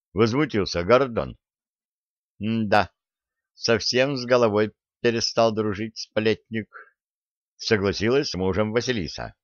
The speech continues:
"А это потому, что ты его со свадьбой обломала. Вот он и бесится". Царица лишь вздохнула ему в ответ.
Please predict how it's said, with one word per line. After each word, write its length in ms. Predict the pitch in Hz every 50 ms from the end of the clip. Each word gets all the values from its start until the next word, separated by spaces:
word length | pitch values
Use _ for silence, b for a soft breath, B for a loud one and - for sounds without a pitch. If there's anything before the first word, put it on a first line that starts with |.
| _ _ _ _ _ _ _ _ _ _ _ _ _ _ _ _ _ _ _ _ _ _ -
"А 200 | 57 73 87 101
это 240 | 110 113 107 110 110
потому, 400 | 92 113 107 123 120 123 120 117
что 180 | - - 117 107
ты 120 | - 113
его 260 | 113 113 113 110 110
со 200 | 107 - 110 113
свадьбой 600 | 101 - 98 117 117 110 98 85 67 80 85 85
обломала. 720 | 87 90 87 80 92 101 104 101 95 80 67 65 64 58 _ _ _ _ _ _ _
Вот 180 | - 71 92 117
он 160 | 120 120 127
и 40 | 127
бесится". 1080 | 120 92 117 113 113 110 107 98 - 104 104 90 - - - - 95 98 92 85 76 _ _ _ _ _ _ _ _ _ _ _ _ _ _ _ _ _ _ _ _ _ _ _ _ _ _ _ _ _ _ _
Царица 600 | - - 107 113 127 151 180 190 170 - - 143 131
лишь 300 | 127 131 135 123 101 98
вздохнула 760 | 95 90 87 76 80 90 - - 87 95 107 120 120 113 107
ему 280 | 101 90 85 85 87
в 60 | 85 82
ответ. 540 | 78 - - 73 76 73 73 67 62 -